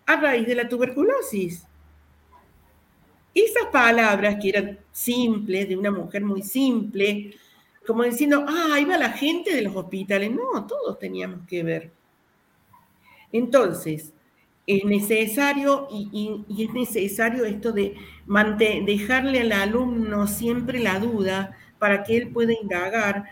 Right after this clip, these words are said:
para que él pueda buscar. Y, bueno, la pedagogía de, de Morín habla esencialmente de eso.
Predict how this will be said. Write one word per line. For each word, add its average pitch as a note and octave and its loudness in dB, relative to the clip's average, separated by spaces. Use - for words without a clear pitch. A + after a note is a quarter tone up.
para G3 0
que G#3+ -2
él A3 -2
pueda A3+ 0
buscar. F3+ -2
Y, G3+ -2
bueno, G#3+ 0
la F3+ 2
pedagogía F#3+ 2
de, F3 2
de F3+ -2
Morín F#3+ -4
habla G3 0
esencialmente F#3+ -4
de A#3+ 0
eso. E3+ -6